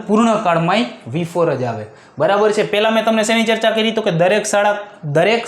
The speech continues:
સાદા કાળની અંદર નકાર અને પ્રશ્નાર્થ વાક્યમાં હંમેશા શું આવશે? વી વન જ આવશે. જો સાદો વર્તમાન કાળ હોય તો do does પછી વી વન આવે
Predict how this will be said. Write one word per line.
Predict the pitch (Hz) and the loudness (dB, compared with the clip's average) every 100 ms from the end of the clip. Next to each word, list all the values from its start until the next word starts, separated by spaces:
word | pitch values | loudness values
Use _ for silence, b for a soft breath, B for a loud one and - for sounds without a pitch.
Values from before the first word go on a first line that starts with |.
| - | -2
સાદા | 180 202 214 202 | 0 2 0 0
કાળની | 185 175 165 | -2 0 0
અંદર | 160 170 208 B B B | 0 2 0 B B B
નકાર | 135 165 220 220 | -4 0 2 2
અને | 214 208 | 2 2
પ્રશ્નાર્થ | 208 214 208 202 | 0 2 0 0
વાક્યમાં | 208 208 208 196 | 0 0 0 0
હંમેશા | 208 202 208 | 2 0 0
શું | 226 214 | 0 2
આવશે? | 190 - 196 196 B B - | 2 0 -4 -6 B B -6
વી | 143 196 | -2 0
વન | 180 170 151 | 0 0 0
જ | 160 | 0
આવશે. | 147 135 | 0 -2
જો | 170 170 | -2 0
સાદો | 190 208 | 0 2
વર્તમાન | 185 - 226 220 | 2 0 0 0
કાળ | 214 214 | 0 2
હોય | 214 208 | 2 2
તો | 175 | 0
do | 202 | 2
does | 196 190 | 0 0
પછી | 208 208 214 | -2 -2 -2
વી | 170 165 | 0 0
વન | 160 | 0
આવે | 151 | 0